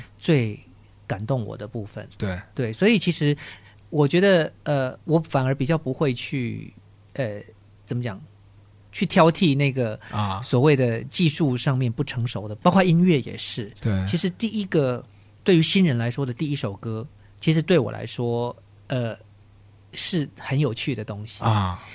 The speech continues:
Speaker 1: 因为，因为这个部分呢，当然，呃，所有的新人来说，你可以，你可以从他的第一，我们现在会比较挑剔了啊，就是
Speaker 2: 是。
Speaker 1: 开始挑剔到你这个什么音准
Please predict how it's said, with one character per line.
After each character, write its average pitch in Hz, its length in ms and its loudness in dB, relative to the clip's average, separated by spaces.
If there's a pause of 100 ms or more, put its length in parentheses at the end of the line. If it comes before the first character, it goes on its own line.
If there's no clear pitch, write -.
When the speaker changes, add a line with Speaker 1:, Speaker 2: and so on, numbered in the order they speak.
(160)
Speaker 1:
因 202 140 2
为， 165 300 4 (380)
因 196 220 4
为 170 300 6
这 185 140 0
个 170 120 4
部 175 100 2
分 151 240 2
呢， 120 180 -2 (280)
当 202 120 6
然， 123 400 2
呃， - 100 -12
所 190 200 2
有 156 80 4
的 135 80 0
新 151 220 -2
人 120 120 -2
来 113 160 -6
说， 139 200 -6
你 123 80 -8
可 160 180 -4
以， 139 180 -2 (160)
你 143 180 -6
可 185 120 0
以 170 60 2
从 147 160 0
他 151 120 2
的 131 200 -2
第 151 220 -2
一， 147 80 -4 (760)
我 135 100 -6
们 135 100 -2
现 202 120 2
在 180 40 4
会 175 100 4
比 120 40 -4
较 127 100 0
挑 120 220 -2
剔 120 220 -4
了 95 80 -10
啊， 107 160 -8
就 131 100 -8
是 117 240 0
Speaker 2:
是。 95 300 -4
Speaker 1:
开 143 120 -6
始 131 80 -6
挑 127 200 -6
剔 131 120 -6
到 120 180 -6
你 101 100 -14
这 113 100 -14
个 107 120 -10
什 110 100 -14
么 104 80 -14
音 127 180 -8
准 90 180 -16